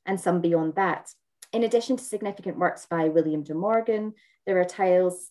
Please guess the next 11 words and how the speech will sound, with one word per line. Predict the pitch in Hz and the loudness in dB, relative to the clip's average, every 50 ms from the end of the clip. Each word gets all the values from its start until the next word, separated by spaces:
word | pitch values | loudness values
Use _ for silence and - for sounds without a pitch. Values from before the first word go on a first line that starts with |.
| _ - 165 | _ -10 -8
and | 170 165 160 160 151 151 | -6 -4 -4 -4 -6 -6
panels | - - 185 180 180 170 165 165 165 - | -4 -2 0 2 4 4 2 2 0 -2
by | 165 160 156 151 151 151 - - | -2 0 0 2 0 0 0 0
A | 190 202 | 0 0
W | 196 185 175 175 170 165 | 0 0 0 0 0 0
N | 156 151 151 - - | 0 -2 -2 -8 -6
Curzon, | - 262 262 254 247 254 240 233 226 226 226 226 _ _ _ _ _ _ _ | -2 0 0 0 2 0 0 0 -2 -4 -8 -10 _ _ _ _ _ _ _
Christopher | - 294 269 - - - 196 185 | -4 -4 -4 -4 -6 -6 -6 -4
Dresser, | - 196 185 185 - - 202 190 185 185 185 | -2 0 -2 -2 -2 -2 0 2 2 4 2
William | 180 190 226 240 247 226 202 185 | 2 4 4 4 4 4 2 0
Morris, | 175 170 175 180 175 175 180 180 180 - - | 2 2 2 2 2 2 0 -2 -4 -10 -14